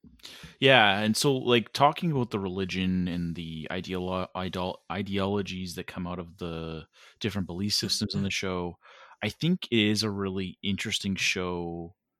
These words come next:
Speaker 1: in, in some, and Chris kinda nailed it on the head when he talked about how it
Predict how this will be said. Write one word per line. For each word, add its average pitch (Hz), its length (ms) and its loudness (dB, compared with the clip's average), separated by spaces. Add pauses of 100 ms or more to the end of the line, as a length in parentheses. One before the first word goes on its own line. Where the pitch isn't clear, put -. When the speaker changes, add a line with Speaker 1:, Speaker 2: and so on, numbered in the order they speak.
(840)
Speaker 1:
in, 92 480 2
in 92 140 0
some, 95 540 0
and 92 240 -2 (760)
Chris - 280 -2 (100)
kinda 90 220 -6 (240)
nailed 90 320 -2
it 85 140 -8 (120)
on 87 180 -4
the 78 60 -6
head 85 220 -6
when 90 120 -6
he 80 60 -2
talked - 280 -8
about - 140 -12
how 80 200 -6
it 71 140 -10